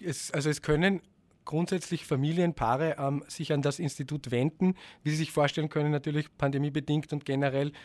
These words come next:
situationsbedingt gibt's da lange Wartezeiten, ähm, weil natürlich die Nachfrage größer ist als, als die Möglichkeit des Angebots. Das ist bei vielen Dienstleistungen leider so, vor allem jetzt auch in dieser Situation. Ähm, aber da können auch Familien hingehen, um, um, um,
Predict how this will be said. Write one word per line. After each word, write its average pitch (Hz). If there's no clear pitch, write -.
situationsbedingt 147
gibt's -
da 147
lange 135
Wartezeiten, 139
ähm, 131
weil 117
natürlich 135
die 135
Nachfrage 127
größer 135
ist 127
als, 123
als 135
die 135
Möglichkeit 127
des 135
Angebots. 131
Das 127
ist 143
bei 135
vielen 147
Dienstleistungen 131
leider 117
so, 131
vor 123
allem 123
jetzt 120
auch 120
in 131
dieser 127
Situation. 135
Ähm, 127
aber 127
da 139
können 143
auch 135
Familien 139
hingehen, 135
um, 135
um, 135
um, 135